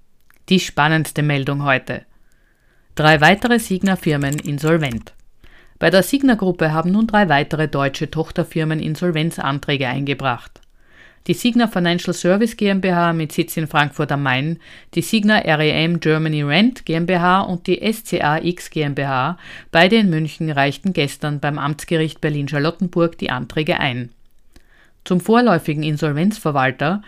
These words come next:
wurde für alle drei der Berliner Rechtsanwalt Thorsten Martini ernannt.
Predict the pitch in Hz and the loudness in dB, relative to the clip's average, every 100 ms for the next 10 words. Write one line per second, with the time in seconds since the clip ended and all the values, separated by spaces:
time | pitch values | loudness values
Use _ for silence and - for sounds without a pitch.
0 | - - 170 180 180 196 233 247 160 151 | -18 -6 0 0 2 2 2 2 2 4
1 | 151 156 156 165 170 160 143 - 151 143 | 2 0 -2 -2 0 0 -2 -4 -2 -2
2 | 151 160 143 - 160 156 160 - 151 147 | -2 -2 -2 -2 -4 -2 -4 -2 -2 0
3 | 143 135 117 110 - | 0 -2 -4 -8 -14